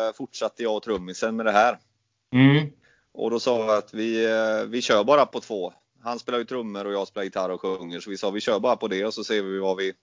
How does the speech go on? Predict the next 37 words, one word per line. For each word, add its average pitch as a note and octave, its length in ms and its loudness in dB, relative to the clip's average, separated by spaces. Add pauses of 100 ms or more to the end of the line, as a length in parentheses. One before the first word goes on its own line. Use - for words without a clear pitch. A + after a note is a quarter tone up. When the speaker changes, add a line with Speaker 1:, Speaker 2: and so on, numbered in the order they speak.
Speaker 1:
kommer G2+ 220 -4
fram F#2 260 2
till", C3 220 -4
så. G#2 160 -4 (920)
Eh, G#2+ 340 6
så, B2+ 180 -2
eh, A#2+ 220 0
vi A#2 140 4
satsade - 460 2
ju D#3 60 -2
på F3+ 100 -4
det C3 220 0
stenhårt A#2+ 480 -4
också, C3 440 -2 (180)
men C3+ 500 -4
sen C3+ 480 -4 (260)
var C3 240 0
det A#2+ 100 -2
väl A#2+ 220 2
att - 420 -8 (400)
efter A2+ 600 -2 (460)
något A#2+ 220 -4
år A#2 320 4
eller A#2 140 0
två G#2+ 380 0
att G#2 180 -2
vi G#2+ 200 -2
började G#2+ 280 -2
båda G#2+ 280 0
ha G#2 160 -2
så A2 100 -10
mycket A2 220 -6
annat G2 580 -4
vid G2+ 80 -8
sidan G2+ 280 0
av A#2+ 260 4
också. F2+ 340 2